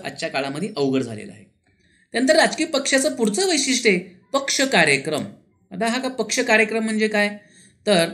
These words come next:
विचारसरणी त्यांनी जे ठरवलेलं असतं, त्यांची जी विचारसरणी आहे, ती विचारसरणी ज्यावेळेस प-, प्रत्यक्षात आणण्यासाठी राजकीय पक्ष त्यावर आधारित कार्यक्रम निश्चित करतात. सत्ता मिळाली की या कार्यक्रमाची अंमलबजावणी केली जाते.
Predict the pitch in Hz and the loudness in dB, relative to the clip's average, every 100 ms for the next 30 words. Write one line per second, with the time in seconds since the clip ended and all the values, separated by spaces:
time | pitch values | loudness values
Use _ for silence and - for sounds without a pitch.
0 | - - _ _ _ - 156 196 202 320 | -8 -20 _ _ _ -14 -2 0 4 4
1 | 370 330 208 147 - 165 170 185 202 180 | 4 4 2 2 0 2 2 4 2 2
2 | 175 190 185 165 143 139 135 156 170 196 | 2 4 4 4 0 -2 -2 -2 -2 0
3 | 175 - 214 214 196 165 160 127 120 113 | 0 2 0 2 0 0 -2 -2 -6 -8
4 | - _ _ _ _ _ - 339 302 - | -16 _ _ _ _ _ -2 0 2 2
5 | 302 330 285 269 277 240 247 262 226 - | 2 2 4 4 4 2 2 0 -4 -8
6 | - _ - 233 - 302 - 330 330 - | -18 _ -4 -4 -4 -4 0 2 2 2
7 | 196 220 269 262 202 247 240 196 - - | 2 4 2 2 0 0 2 2 0 -4
8 | 269 226 220 220 208 196 202 196 180 190 | -2 -2 -2 0 -2 0 0 2 0 0
9 | 202 190 175 180 185 175 - 220 - 127 | 0 2 2 2 2 2 2 -2 -4 -6
10 | 120 107 - _ _ _ - 202 233 233 | -8 -14 -20 _ _ _ -4 -2 0 4
11 | 240 220 147 135 - - 190 202 196 170 | 6 6 4 -2 -8 -8 2 2 4 2
12 | 165 160 165 165 180 143 143 147 131 135 | 0 -2 -2 0 -2 -2 -4 -2 0 0
13 | 180 185 123 - 117 | 0 -2 -2 -8 -16